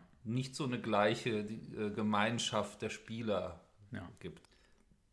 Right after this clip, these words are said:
Speaker 1: Genau, was ich faszinierend finde in dem Kontext, eben mit dem Beispiel, auch in dem Artikel, ist, dass sehr viel darum geht, dass solche Wale einen sozialen Wert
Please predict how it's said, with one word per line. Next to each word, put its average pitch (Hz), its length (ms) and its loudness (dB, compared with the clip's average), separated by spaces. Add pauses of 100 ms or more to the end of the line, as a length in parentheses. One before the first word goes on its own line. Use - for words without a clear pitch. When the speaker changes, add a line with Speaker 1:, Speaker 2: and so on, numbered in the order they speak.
(920)
Speaker 1:
Genau, 143 240 4
was 139 180 6
ich 165 140 -2
faszinierend 139 760 2
finde 104 360 0
in 98 180 -6
dem 101 200 -2
Kontext, 104 600 -4
eben 110 140 -4
mit 110 120 -6
dem 104 160 0
Beispiel, 101 540 -2
auch 107 240 -2
in 104 60 -4
dem 98 140 -4
Artikel, 131 460 -4
ist, 110 180 -6
dass 110 100 -10
sehr 120 160 0
viel 123 200 -6
darum 101 480 0
geht, 113 460 -4 (840)
dass 113 200 0
solche 123 540 2 (200)
Wale 135 640 2 (560)
einen 120 200 0
sozialen 110 760 0
Wert 98 460 0